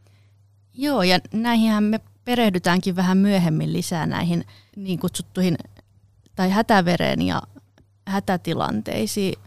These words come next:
Mutta sitä ennen, Susanna, näette abo-veriryhmien lisäksi puhutaan tosiaan paljon näistä R H D-veriryhmätekijöistä.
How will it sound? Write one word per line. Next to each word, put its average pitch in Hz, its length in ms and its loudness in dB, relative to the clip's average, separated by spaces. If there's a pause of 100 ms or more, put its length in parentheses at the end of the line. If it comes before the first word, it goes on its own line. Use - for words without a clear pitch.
(1600)
Mutta - 160 -20
sitä 302 320 0
ennen, 202 340 4 (360)
Susanna, 214 640 0 (460)
näette 226 400 -2 (340)
abo-veriryhmien 196 1000 2
lisäksi 196 420 -4
puhutaan 175 480 -4 (100)
tosiaan 185 320 -2
paljon 185 400 -2 (180)
näistä 180 360 -8 (320)
R 220 80 0
H - 140 -6 (280)
D-veriryhmätekijöistä. 175 1500 -4